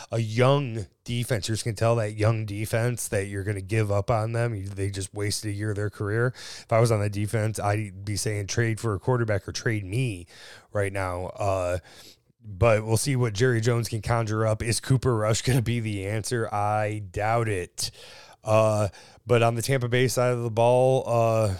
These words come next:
same old, same old. Leonard Fournette, hundred twenty-seven yards rushing, uh, making that impact like he does. Mike Evans, seventy-one yards and a touchdown. Julio Jones had three catches for sixty-nine yards. Um, you know, just doing what they do.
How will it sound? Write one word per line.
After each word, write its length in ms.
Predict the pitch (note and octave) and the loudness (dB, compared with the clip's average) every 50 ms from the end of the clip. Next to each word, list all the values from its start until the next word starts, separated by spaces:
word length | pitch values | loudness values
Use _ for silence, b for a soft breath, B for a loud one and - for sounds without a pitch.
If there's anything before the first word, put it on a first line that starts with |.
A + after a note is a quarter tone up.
| - - | -8 -10
same 260 | - - - C3 C3+ | -6 -2 -2 0 2
old, 140 | C#3+ C3+ B2 | 2 2 2
same 240 | - C3+ B2+ C3+ C#3 | 2 0 0 2 2
old. 120 | C#3 C#3 | 2 4
Leonard 200 | C3+ C3+ C3 C3 | 4 2 0 0
Fournette, 440 | A#2 - C3 B2 B2 B2 B2+ B2 A2 | 0 -2 0 0 0 0 0 -2 -2
hundred 280 | G2 B2 C3 C3 A#2+ - | -2 -4 -4 -4 -4 -4
twenty-seven 480 | - B2+ B2+ A#2+ - C3 B2 A#2 A#2 | -4 -4 -4 -2 -2 -2 -2 -2 -4
yards 260 | A2+ A#2+ B2 B2 G#2 | -2 -2 -2 -2 -2
rushing, 720 | G#2 A2+ A#2+ A#2+ - - C3 B2+ C3 C3 C3+ C3+ C3 A#2+ G#2+ - | 0 0 0 0 0 -2 -4 -6 -4 -4 -6 -6 -6 -8 -8 -8
uh, 340 | A2 A2 A2 G#2+ G#2+ G#2+ G#2+ A2 | -6 -4 -4 -2 -2 -2 -4 -4
making 300 | G2+ G2+ A2 A#2 A2 A#2 | -6 -6 -6 -6 -6 -4
that 160 | A2+ A2+ A2+ A#2 | -4 -4 -4 -6
impact 320 | A2+ G#2 A#2+ B2 G#2 - | -4 -4 -4 -4 -2 -4
like 80 | A#2 A2 | -6 -6
he 80 | G#2+ | -6
does. 320 | G#2+ A#2 A#2 A#2 A#2 A2 A2 | -4 -4 -2 -2 -2 -2 -2
Mike 200 | A#2+ A#2+ A#2 - | -2 -2 -2 -2
Evans, 480 | A#2+ A#2+ A#2 A#2+ A#2 A#2 A#2 A2 - B B B B B B B | -2 -2 -2 -2 -4 -4 -6 -8 -10 B B B B B B B
seventy-one 380 | - - C3+ B2 B2 A#2+ A#2 | -6 -4 -2 -2 -2 -2 0
yards 240 | A2+ A2+ A2+ A2 A2 | 0 0 0 0 -2
and 60 | A#2 | -4
a 40 | G#2 | -2
touchdown. 520 | - - A#2 - - - B2 B2 A#2 A2 | 0 0 -2 -2 -2 -2 -2 -2 -2 0
Julio 240 | G#2 B2+ D3 D3 D3 | -2 0 2 2 2
Jones 260 | B2+ B2 B2+ C#3 C3+ | 2 2 0 0 0
had 160 | A#2+ B2 A2 - | 0 -2 -2 -2
three 240 | - B2+ B2+ B2 | -4 -4 -4 -2
catches 400 | G#2+ - B2+ A#2 - B2+ A2+ - | -2 0 -2 0 0 -2 -4 -4
for 140 | - - A2+ | -4 -6 -4
sixty-nine 580 | - - B2+ - - - A#2+ A#2 A#2 A#2 A#2 A2+ | -4 -4 -4 -4 -6 -6 -6 -4 -4 -4 -2 -2
yards. 500 | A#2 A2+ A2+ A#2+ A#2+ B2 B2+ A#2+ - B B B B B B B B B B _ - | -2 -2 0 0 0 0 -2 -2 -6 B B B B B B B B B B _ -4
Um, 720 | G#2 G2+ G2+ G#2 G#2 G#2 G#2+ G#2+ G#2+ G#2 G#2 G#2+ G#2+ - - - - - F2+ _ _ _ | -2 0 0 0 0 0 -2 -4 -4 -6 -8 -10 -14 -16 -18 -20 -20 -20 -20 _ _ _
you 100 | A#2 A#2 | -8 -4
know, 220 | A#2 A#2+ A#2+ G2+ - A2+ | -4 -4 -4 -4 -8 -6
just 520 | G#2 A#2 B2+ A#2+ - - - - - - _ _ _ _ _ _ _ _ - G2 F2+ | -2 0 0 0 0 -2 -6 -8 -8 -10 _ _ _ _ _ _ _ _ -20 -14 -6
doing 320 | - A2+ B2 C3+ C3 B2 | -4 -2 0 0 0 0
what 140 | B2+ B2+ - | 0 0 0
they 140 | C#3 A#2 G#2 | 0 0 0
do. 520 | G#2+ B2 B2+ B2+ B2+ B2 B2 C3 C3 A2 | 0 0 2 2 2 2 2 0 -2 -4